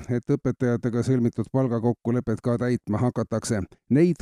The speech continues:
kordi, kui värskelt moodustatud valitsus on uljalt õpetajatele mitmeid hüvesid lubanud ja hiljem vaikselt vasakule ära kõndinud, ei jõuagi kokku lugeda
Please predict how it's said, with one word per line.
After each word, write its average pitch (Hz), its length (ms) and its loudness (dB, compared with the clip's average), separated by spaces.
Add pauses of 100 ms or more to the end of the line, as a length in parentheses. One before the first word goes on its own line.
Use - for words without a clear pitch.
kordi, 165 320 4
kui 147 320 4
värskelt 139 480 -4
moodustatud 131 640 2
valitsus 127 480 2
on 131 80 6
uljalt 131 480 0
õpetajatele 127 800 0
mitmeid 127 480 2
hüvesid 139 400 2
lubanud 131 480 2
ja 107 80 -2
hiljem 127 320 2
vaikselt 127 480 0
vasakule 135 540 0
ära 156 100 2
kõndinud, 131 560 2
ei 113 140 0
jõuagi 110 340 2
kokku 139 320 4
lugeda 139 320 2